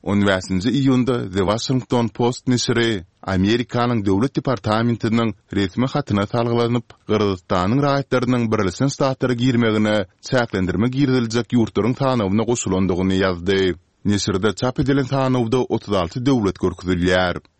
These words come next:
Mundan ozal Amerikanyň prezidenti Donald Trump on iki ýurdun raýatlarynyň Amerika girmegini gadagan etdi ýa-da çäklendirdi. Türkmenistanyň raýatlaryna hem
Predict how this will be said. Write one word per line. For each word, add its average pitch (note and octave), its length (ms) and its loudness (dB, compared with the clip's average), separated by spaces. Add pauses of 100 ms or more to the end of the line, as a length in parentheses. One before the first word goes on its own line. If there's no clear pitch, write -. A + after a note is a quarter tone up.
(100)
Mundan G2 420 2
ozal B2+ 280 0 (120)
Amerikanyň B2+ 540 0
prezidenti A#2 640 -2
Donald A2+ 320 0
Trump G#2+ 320 -2 (100)
on G2+ 180 0
iki C3+ 200 -2
ýurdun B2 320 2
raýatlarynyň A2+ 680 0 (200)
Amerika G#2+ 580 0
girmegini A2 680 0
gadagan G2+ 400 0
etdi B2+ 300 -4 (140)
ýa-da G#2+ 340 0
çäklendirdi. F#2 1000 0 (200)
Türkmenistanyň G2+ 800 0
raýatlaryna B2 500 0 (100)
hem A#2 160 0